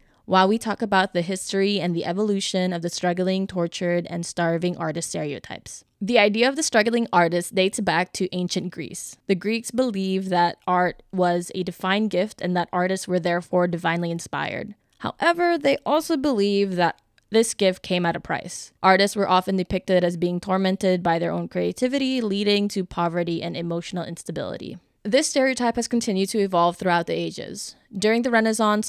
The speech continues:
artists like Michelangelo and Leonardo da Vinci were celebrated as geniuses, but were also expected to work for wealthy patrons and aristocrats,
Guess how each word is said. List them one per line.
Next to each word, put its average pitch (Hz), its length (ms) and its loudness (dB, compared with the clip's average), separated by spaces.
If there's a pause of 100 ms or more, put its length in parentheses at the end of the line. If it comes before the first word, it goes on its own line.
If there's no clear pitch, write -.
artists 190 420 2
like 180 140 -2
Michelangelo 185 920 0
and 175 240 -4
Leonardo 185 400 2
da 202 80 2
Vinci 180 560 -2 (360)
were 196 120 0
celebrated 233 520 4
as 226 160 0
geniuses, 180 680 -4
but - 220 -4
were 196 120 2
also 214 340 2
expected 185 580 -4
to 196 120 -2
work 170 420 -2 (320)
for 180 320 4
wealthy 180 460 2
patrons 170 580 -4
and 170 160 -4
aristocrats, - 800 -6